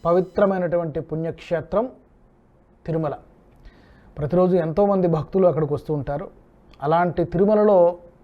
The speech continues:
గడిచిన మూడు నాలుగు సంవత్సరాల్లో చాలా అరాచకాలు జరిగాయి, చాలా మత మార్పిడులు కూడా జరిగాయి. అయితే దాన్ని ప్రక్షాళన చేసే దిశగా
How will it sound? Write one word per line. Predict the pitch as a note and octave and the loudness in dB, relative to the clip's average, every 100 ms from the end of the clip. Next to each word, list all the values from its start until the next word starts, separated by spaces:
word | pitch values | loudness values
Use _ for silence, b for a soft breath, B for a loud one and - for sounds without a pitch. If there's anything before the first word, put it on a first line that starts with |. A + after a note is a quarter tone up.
| _ C#3+ | _ -2
గడిచిన | E3+ F3+ G3+ | 0 2 2
మూడు | F#3+ F3 F3 | 2 0 2
నాలుగు | E3+ E3 | 2 2
సంవత్సరాల్లో | - D#3 - E3 D#3 D#3 D3+ | -2 -6 -2 -2 2 0 0
చాలా | C#3 D#3+ D3+ C3 | 0 0 0 -2
అరాచకాలు | D3+ D3+ - D#3 D3 | -4 -4 -6 -4 -2
జరిగాయి, | D3 D3 E3+ - C#3+ | -2 -4 -6 -6 -6
చాలా | D3+ C#3+ - b b b b b b C3+ | -4 -4 -8 b b b b b b -6
మత | D3 D3+ G#3+ | -4 2 2
మార్పిడులు | F#3 D#3+ F3 - F#3 F3+ | 4 2 2 2 2 2
కూడా | E3 D#3+ | 2 0
జరిగాయి. | B2+ A#2 - - - - _ _ _ | -2 -8 -14 -20 -20 -20 _ _ _
అయితే | D3 A3+ F#3 | 6 6 8
దాన్ని | E3+ F3 | 4 2
ప్రక్షాళన | D#3 E3 D3+ - A3+ A#3+ A#3+ A#3 G#3+ | -2 -4 -4 2 10 12 12 8 4
చేసే | G3+ G3 | 4 2
దిశగా | F3 E3 G3 G3 F#3 | 2 2 4 4 4